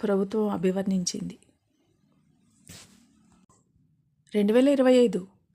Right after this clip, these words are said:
ఏప్రిల్ ఇరవై రెండున పహల్గామ్లో పర్యాటకులే లక్ష్యంగా సాగిన ఉగ్రదాడిలో ఇరవై ఏడు మంది పర్యాటకులు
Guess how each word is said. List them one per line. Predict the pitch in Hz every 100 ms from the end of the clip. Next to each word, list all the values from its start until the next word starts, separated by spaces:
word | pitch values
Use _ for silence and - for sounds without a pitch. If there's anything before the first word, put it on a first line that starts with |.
| _ _ 196
ఏప్రిల్ | 190 202 233 233
ఇరవై | 196 214
రెండున | 214 208 196 185 - _ _ _ _ _
పహల్గామ్లో | 233 202 220 247 240 196 180 _ _ _ _ _ -
పర్యాటకులే | 202 190 196 214 233
లక్ష్యంగా | 226 202 - 208 220
సాగిన | - 202 190 196
ఉగ్రదాడిలో | 175 202 208 220 208 190 190 _ _ _ _ _ _ _
ఇరవై | 208 214 208
ఏడు | 202 202
మంది | 196 196
పర్యాటకులు | 208 208 190 202 214 202 190